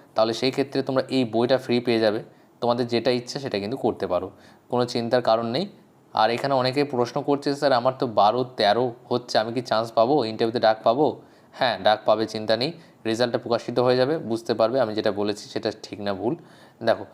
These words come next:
স্কুলে গ্রুপ ডি ইন্টারভিউর জন্য ব্যক্তিগত বিষয় থেকে কী কী প্রশ্ন আসতে পারে, কারণ যে কোনো ইন্টারভিউ তুমি দাও, ইন্টারভিউতে তোমাকে একটা প্রশ্ন অবশ্যই করবে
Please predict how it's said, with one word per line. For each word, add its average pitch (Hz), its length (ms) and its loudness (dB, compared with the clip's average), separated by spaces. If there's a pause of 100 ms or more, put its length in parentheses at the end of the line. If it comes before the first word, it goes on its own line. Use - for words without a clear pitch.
(640)
স্কুলে 175 580 0
গ্রুপ 147 240 4
ডি 156 140 2
ইন্টারভিউর 143 480 0
জন্য 143 380 0 (1000)
ব্যক্তিগত 170 540 4
বিষয় 151 300 2
থেকে 156 140 2
কী 139 140 -2
কী 147 100 -6
প্রশ্ন 110 360 -4
আসতে 92 240 -4
পারে, 101 180 -4
কারণ 151 300 2 (320)
যে 127 240 0
কোনো 170 220 -2
ইন্টারভিউ 151 420 -2
তুমি 151 180 -2
দাও, 95 280 0 (300)
ইন্টারভিউতে 156 420 0
তোমাকে 143 380 -2
একটা 131 280 0
প্রশ্ন 135 360 -2
অবশ্যই 127 380 -2
করবে 120 360 0